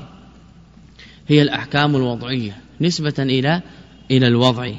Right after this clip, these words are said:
نسبة إلى الوضع، لأنه يقال خطاب وضع، يقال خطاب وضع. والوضع في اللغة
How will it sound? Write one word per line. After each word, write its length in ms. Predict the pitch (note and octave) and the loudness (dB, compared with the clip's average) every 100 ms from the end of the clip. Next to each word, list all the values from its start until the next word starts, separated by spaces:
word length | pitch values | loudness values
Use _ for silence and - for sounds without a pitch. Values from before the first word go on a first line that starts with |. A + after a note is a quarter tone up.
| - A#2+ | -6 -4
نسبة 320 | C3 - B2+ | -2 -2 -2
إلى 260 | A#2+ A#2+ A#2+ | 0 0 0
الوضع، 300 | A#2+ C3 B2 | 0 -2 -4
لأنه 340 | A#2 A#2+ C3+ | -8 -4 0
يقال 560 | B2 A#2+ C3+ D#3 F3 D#3+ | 0 0 2 2 2 -2
خطاب 600 | C#3 B2+ C#3 D3+ E3 D3 | -4 -4 0 0 0 0
وضع، 380 | C3 C3+ A#2 A#2+ G#2+ - - - - - | -2 -2 -4 -8 -18 -20 -20 -20 -16 -10
يقال 380 | A2+ C3+ C#3+ B2+ | -2 0 0 -2
خطاب 440 | B2+ C3 C#3 C#3+ | -6 -2 -2 0
وضع. 320 | B2 B2+ A#2 A2+ - - - - - - - - - B2 | 0 -2 -4 -12 -20 -20 -20 -20 -20 -20 -20 -20 -8 2
والوضع 560 | C#3 D3 F3 F#3 F3 | 4 4 2 2 0
في 140 | C#3+ E3 | 0 0
اللغة 460 | D3 C#3+ E3 F#3 | 0 0 0 -2